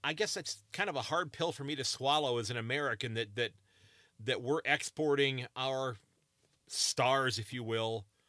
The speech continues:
trying to encourage people to, to place bets. I, I,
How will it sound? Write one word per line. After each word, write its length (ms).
trying 220
to 80
encourage 500
people 360
to, 480
to 100
place 320
bets. 520
I, 200
I, 180